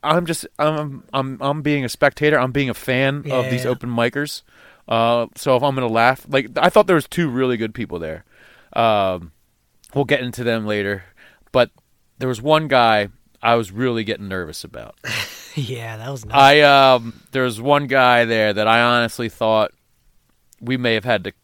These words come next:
Speaker 1: like, jet out of this tent, or we would have to, like, I don't know, perform some sort of immediate, like,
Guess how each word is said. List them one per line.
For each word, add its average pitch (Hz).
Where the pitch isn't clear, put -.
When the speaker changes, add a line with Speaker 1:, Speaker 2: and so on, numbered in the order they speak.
Speaker 1:
like, 107
jet 117
out 113
of 101
this 104
tent, 151
or 120
we 127
would 117
have 117
to, 117
like, 104
I 123
don't 131
know, 127
perform 120
some 127
sort 123
of 110
immediate, 117
like, 107